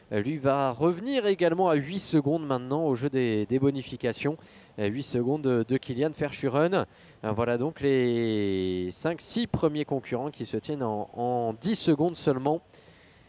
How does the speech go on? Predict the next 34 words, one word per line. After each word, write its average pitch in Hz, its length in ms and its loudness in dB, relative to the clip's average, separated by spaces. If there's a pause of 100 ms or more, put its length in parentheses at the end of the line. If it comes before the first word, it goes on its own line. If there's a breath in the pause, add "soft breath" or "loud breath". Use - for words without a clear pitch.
(500 soft breath)
Et 147 80 0
l'écart 170 680 4 (300)
sur - 360 2
la 196 100 6
route, 196 380 2 (120)
cette - 240 -4
fois-ci, 147 440 0
est 127 120 0
de 120 180 6
deux 151 120 6
minutes 139 300 -4
dix 123 300 -4
entre 123 280 -2
l'échappée 120 480 0
et 131 60 0
le 123 140 2
peloton. 139 380 -2
On 180 80 -4
a 107 80 -2
toujours 131 320 -4
trois - 260 0
virtuels 190 380 0
maillots 185 260 4
jaunes, 156 220 2
hein, 127 120 0
quand 139 140 -2
même 147 160 0
dans 135 140 2
l'échappée. 165 560 2
On 156 80 0
rappelle 123 320 0
les 123 120 -2
mieux 147 140 0
classés, 147 400 0